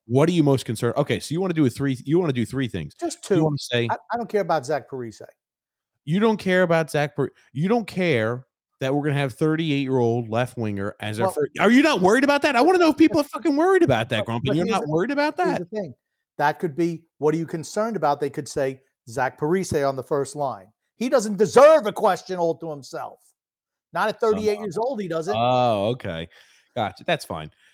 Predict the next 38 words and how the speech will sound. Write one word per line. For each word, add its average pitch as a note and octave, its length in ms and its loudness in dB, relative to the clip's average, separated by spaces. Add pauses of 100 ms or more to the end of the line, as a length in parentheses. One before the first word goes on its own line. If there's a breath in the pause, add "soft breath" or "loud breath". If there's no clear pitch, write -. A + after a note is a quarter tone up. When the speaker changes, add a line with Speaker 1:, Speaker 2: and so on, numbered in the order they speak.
(140)
Speaker 1:
Then C3 140 -4
Speaker 2:
What B2 120 -4
Speaker 1:
if - 60 -16
you D#3 80 -2
wanna D3 160 -4
condense A#2+ 460 -6
that, B2 240 -2
what A2+ 260 -4
are C3+ 40 -6
you, C3 180 -4
what A#2+ 160 -4
are C3+ 40 -8
you B2+ 120 -4
most A2 200 -6
concerned A2+ 340 -8
about? A2 200 -4
And G2+ 80 -10
what's A#2 160 -4
the C#3 80 -4
other B2 140 -10
thing B2+ 180 -10
you B2+ 120 -8
said, C3+ 260 -10
Grumpy? C3+ 380 -12
Speaker 2:
And G3+ 120 -8
the A3+ 80 -6
other B3+ 140 -8
one's, A3 260 -8 (120)
what D4 140 -6
are F4 40 -2
you F4+ 80 -2
most D4+ 260 -2
excited D4+ 480 -8
about D3+ 300 -4
coming C#3+ 260 -10
into C3 220 -10
this A#2+ 180 -12
season? G#2+ 320 -16